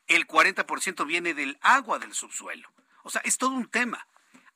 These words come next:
Hablar del agua es hablar de la supervivencia humana. Hablar del agua es, es un tema de supervivencia humana.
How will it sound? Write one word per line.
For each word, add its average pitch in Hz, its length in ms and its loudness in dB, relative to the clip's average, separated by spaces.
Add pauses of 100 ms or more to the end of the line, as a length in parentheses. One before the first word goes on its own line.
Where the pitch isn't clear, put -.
Hablar 208 460 6
del 208 200 0
agua 247 380 6
es 190 180 -2
hablar 196 260 2
de 190 80 -4
la 170 80 0
supervivencia 170 1300 -4 (120)
humana. 156 720 -4 (520)
Hablar 143 380 0
del 165 180 -6
agua 160 240 0
es, - 140 -6 (440)
es 147 180 -10
un 190 100 -10
tema 180 240 -4
de 160 100 -6
supervivencia 147 1120 -4
humana. 147 480 -4